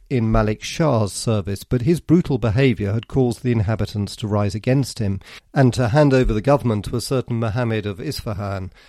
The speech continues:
Mohammed, in his turn, was murdered by a former page of Khwarazja's called Jawali, with whom he had rashly become intimate. But Jawali's authority was very insecure,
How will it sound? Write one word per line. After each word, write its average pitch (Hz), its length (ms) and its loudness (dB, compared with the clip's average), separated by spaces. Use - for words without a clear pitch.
Mohammed, 135 500 2
in 127 200 -2
his 156 240 -2
turn, 107 340 -4
was 127 160 -4
murdered 113 560 -4
by 113 180 -2
a 113 40 -2
former 107 360 -4
page 113 500 -2
of 104 160 -8
Khwarazja's 107 680 -6
called 110 300 -8
Jawali, 110 560 -4
with 127 200 0
whom 127 260 2
he 120 220 -2
had 107 200 -4
rashly 107 680 -4
become 101 500 -8
intimate. 113 560 -6
But 120 140 -4
Jawali's 135 580 0
authority 120 560 -4
was 95 160 -8
very 120 400 0
insecure, 101 720 -4